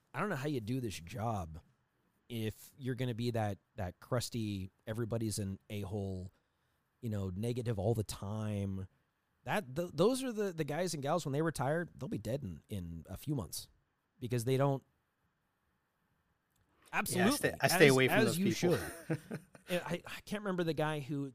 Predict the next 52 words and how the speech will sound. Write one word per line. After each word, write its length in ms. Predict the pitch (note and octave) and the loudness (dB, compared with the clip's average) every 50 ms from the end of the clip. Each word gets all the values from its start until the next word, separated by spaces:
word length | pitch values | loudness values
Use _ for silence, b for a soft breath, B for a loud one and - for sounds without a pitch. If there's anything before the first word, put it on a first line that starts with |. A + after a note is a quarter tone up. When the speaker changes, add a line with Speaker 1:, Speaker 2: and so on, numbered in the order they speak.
| - - - | -14 -12 -6
Speaker 1:
one 100 | D#3 E3+ | -4 -2
of 60 | E3 | -2
my 60 | C3 | -2
favorite 400 | C3 - - F3 E3+ D3+ - - | -4 -4 -2 -2 -2 -2 -4 -6
quotes, 340 | - - D3 C3+ A#2 - - | -4 -2 0 0 0 -2 -4
and 80 | A2+ | -6
I 60 | G#2+ A2 | -6 -6
wish 240 | A2 C#3 C#3+ - | -4 -4 -4 -4
I 40 | C#3+ | -4
could 100 | B2+ A#2 | -6 -4
remember 280 | A#2 A#2+ A#2+ A2+ A2+ G2+ | -4 -4 -4 -4 -4 -4
who. 160 | G2 B2 A#2+ - | -4 -4 -4 -2
Oh, 80 | F3 F3+ | -2 -2
it 120 | F3+ F3 | 0 0
was 140 | E3+ E3+ C#3 | 0 -2 -2
Jim 260 | - - F#3 F#3 F3 | 0 0 0 0 2
Rohn. 300 | E3 D3+ C3 G2+ F2+ G2 - - | 0 0 -2 -2 -6 -14 -10 -4
That's 220 | - C#3 C#3 - | -2 -2 -2 0
who 100 | - A2+ | -2 -2
it 60 | G#2+ | -2
was. 280 | G2 G2 F2+ F2 F#2 - b b b b b b b b b | -2 -4 -6 -8 -10 -12 b b b b b b b b b
"You 380 | b B2+ B2 D#3+ G3+ A3 A3+ - - | b -8 -4 -2 0 0 0 0 2
are," 340 | F3+ F3 F3 F3+ F3+ F3 E3 - _ _ _ _ - | 2 4 4 4 4 2 0 -4 _ _ _ _ -10
something 340 | - - A3 A#3 A3 A#3+ G3 | -6 -4 -4 -2 -2 -4 -4
to 60 | C#3+ | -4
the 40 | C3 | -4
effect 280 | B2+ - C3+ B2+ - B2+ | -2 -2 -2 -4 -2 -4
of, 100 | A#2 A2+ | -6 -6
"You 180 | C#3 F3+ G3+ G3 | -6 -4 -4 -2
are 60 | E3 | -4
the 80 | C3 | -4
culmination 600 | - - E3+ E3 D3+ C#3+ C3 C3 C3+ C3 - B2 | -4 -4 -4 -4 -2 -2 -2 -2 -2 -4 -4 -4
of 80 | A2 G2+ | -6 -6
the 80 | G2+ F#2+ | -6 -8
five 320 | - B2 B2 C3+ C#3 - | -8 -8 -6 -6 -6 -4
people 260 | - D3 C3+ B2 G#2+ | -4 -6 -4 -6 -6
you 140 | G2+ G2+ G2+ | -6 -6 -8
spend 240 | - - - A#2 G#2+ | -8 -4 -4 -4 -4
the 40 | G2+ | -4
most 200 | G2 G2 - - | -6 -8 -8 -8
time 180 | G2+ G#2+ F2+ | -8 -8 -10
with." 220 | D2+ - - - - _ _ _ _ _ _ _ _ _ _ _ _ _ _ _ _ _ _ _ _ _ _ - | -10 -12 -16 -20 -20 _ _ _ _ _ _ _ _ _ _ _ _ _ _ _ _ _ _ _ _ _ _ -10
Like, 120 | A2+ A#2+ | -8 -4
whate-, 340 | A2 B2 D#3 F3 G3 G3+ D3 | 2 4 4 4 4 2 0
whatever 840 | B2 B2 F3 G3+ - - - D3+ F#3+ A3+ F#3+ F#3 D#3 B2 F#2+ G2+ - - | 4 6 6 6 6 4 0 2 2 2 0 -2 -4 -4 -6 -8 -10 -10
their 400 | B2+ A#2 C3+ B2+ B2 B2 A2+ G2+ - - - - | -6 -2 0 0 2 2 0 -2 -4 -10 -20 -16
predilections 720 | - - C#3 D#3 F3 F3 E3 D#3+ - - C#3 A2 G#2+ G#2+ | -8 -4 -4 -2 0 2 0 0 0 -2 -4 -2 -4 -4
are, 400 | A2 G2 F2+ E2 D#2+ D#2 E2+ F2+ - _ _ _ _ _ - - - F2 | -4 -6 -6 -6 -8 -10 -12 -14 -16 _ _ _ _ _ -20 -20 -20 -14
you're 220 | F2+ G2 A#2 C#3+ E3+ | -8 -4 -2 0 2
gonna 180 | F3+ G3 F#3 | 2 2 2
end 220 | E3+ D3+ D3+ D3 D3+ | 2 2 2 4 4
up 100 | D3+ | 4